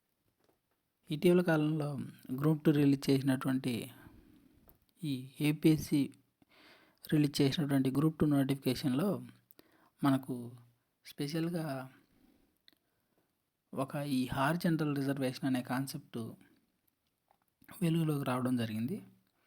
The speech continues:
వాస్తవానికి ఈ హారిజాంటల్ రిజర్వేషన్ ప్రకారం పోస్టులు ఫిల్ చేయడం అనేది అంతకుముందు జరిగినటువంటి గ్రూప్ ఫోర్ ఎగ్జామినేషన్‌లో, ఎండోమెంట్ ఈఓ ఎగ్జామినేషన్‌లో జరిగినప్పటికీ,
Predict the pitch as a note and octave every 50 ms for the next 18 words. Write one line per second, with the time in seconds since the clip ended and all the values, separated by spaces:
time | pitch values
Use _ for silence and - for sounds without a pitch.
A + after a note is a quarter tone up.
0 | _ - - _ _ - - B2 - - D#3 D3+ D3 C#3+ D3 C#3 C#3 C3+ C3+ C#3
1 | B2+ C3+ D#3 E3+ D#3+ D#3 D3 D#3 D3 C#3 C#3+ C#3 C#3+ C#3 C#3+ C#3 C3+ - C#3 C#3
2 | - C3+ C#3 - C#3+ C#3 C#3+ C#3+ C#3 C#3+ D#3+ F3 - - - - C#3+ C#3+ D3 C#3+
3 | - - D#3 C#3+ C#3 - C#3+ C#3 C#3+ C#3+ C#3 C#3 C#3 C#3 C#3+ C#3 C#3 D3+ F#3+ G#3+
4 | - - - - - - _ _ _ _ _ _ - D3+ C#3+ D3+ C#3+ D3 D3+ D#3
5 | D3+ D3+ D3+ C#3+ C#3+ D3 D3 C#3+ D3 C#3+ C#3+ C#3 C#3 C3+ C3 C#3 C#3+ C#3 C#3 -
6 | D3+ C#3+ C#3 C3+ C3+ D3 C#3+ C#3 C#3 C#3 C3+ C3+ C#3+ C3+ C3 C3 C3 C3 C3+ D3
7 | - _ _ _ _ _ _ _ _ _ _ _ _ - C#3+ C#3 C#3+ D3+ D3+ D3+
8 | D3 C#3 C#3+ C#3 C#3 C#3 C3+ C3 B2+ C#3 C#3 C3+ C3+ C3+ C3 - D3+ D3 C3+ C3
9 | C3 B2 A#2+ C3+ C3+ C3+ B2+ - C3+ B2 - - G3+ G3+